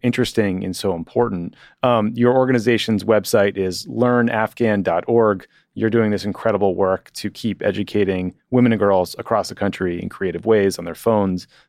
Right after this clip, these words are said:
via the internet. What can listeners right now do if they go to learn afghan dot org? Can they help you out? Can they donate money? Like, what, how can they support you?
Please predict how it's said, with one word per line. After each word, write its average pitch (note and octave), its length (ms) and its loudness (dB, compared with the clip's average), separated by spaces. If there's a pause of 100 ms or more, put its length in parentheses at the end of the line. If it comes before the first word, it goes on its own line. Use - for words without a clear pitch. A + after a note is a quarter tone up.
via G2+ 160 -4
the F#2+ 140 -2
internet. G2+ 380 0 (240)
What D3 160 2
can E3 160 4
listeners A2 580 2
right G2 160 0
now F#2 280 0
do C3 340 6
if G2+ 100 0
they A2 140 2
go G2 160 4
to F#2 120 2
learn F#2+ 220 -2
afghan F#2 340 -2
dot F2 220 0
org? F2+ 360 -2
Can A2 100 -4
they F#2 100 -4
help G#2 220 -6
you G#2+ 120 2
out? A#2 180 4
Can - 120 -8
they F#2+ 60 -2
donate F2+ 320 -4
money? G2 240 -2
Like, F#2 100 -4
what, G#2+ 200 -6 (180)
how - 160 -2
can B2 100 -4
they A2+ 80 2
support F#2 340 -4
you? - 80 -18